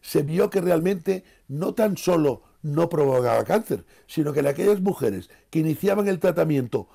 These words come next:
precozmente, es decir, antes de los cinco años de la menopausia, no solo no aumentaba el riesgo de cáncer,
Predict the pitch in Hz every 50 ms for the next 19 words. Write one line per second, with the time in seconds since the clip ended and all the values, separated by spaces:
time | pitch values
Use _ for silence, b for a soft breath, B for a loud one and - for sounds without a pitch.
0 | b b _ - 143 147 - 170 185 170 135 135 127 123 127 - 175 214 - _
1 | _ _ _ _ - 135 131 127 - - - 107 87 - b b b b b -
2 | 185 214 175 202 185 156 160 151 143 123 - - 165 135 123 147 135 135 127 127
3 | 120 110 113 104 101 95 98 95 87 - 135 175 180 - 208 - - - b b
4 | b b b b b b - 143 160 214 226 - - 226 214 202 180 151 - -
5 | _ - 160 180 185 180 175 160 139 165 156 151 143 135 143 139 127 135 131 117
6 | 151 151 - - 208 208 208